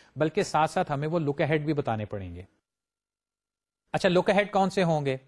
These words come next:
یہ جو میں نے ریشنل پریزنٹ شروع کیا، اس میں میں نے وہ ڈیلٹا اے کی بات کی تھی کہ اگر C جو ہے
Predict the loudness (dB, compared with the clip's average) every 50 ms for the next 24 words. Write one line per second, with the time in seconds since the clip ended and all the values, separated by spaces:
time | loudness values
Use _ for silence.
0 | _ _ _ _ _ _ _ _ _ _ _ _ _ _ _ -10 -8 -2 2 2
1 | 2 4 4 2 2 4 2 2 2 2 2 2 2 2 2 2 0 -2 -2 0
2 | 0 0 0 0 -2 0 0 -2 -2 -2 -2 0 0 0 -2 -4 -2 0 2 2
3 | 2 0 -2 -4 -6 -6 -6 -4 -2 -2 -2 0 0 0 0 0 0 0 0 2
4 | 2 0 0 2 0 0 0 0 -2 0 0 0 0 -2 -4 -8 -8 -6 -4 -4
5 | -4 -4 -4 -6 -2 -2 -2 0 2 2 0 0 -2 -6 -8 -6 -4 0 0 2
6 | 2 2 2 0 0 0 0 0 -2 -2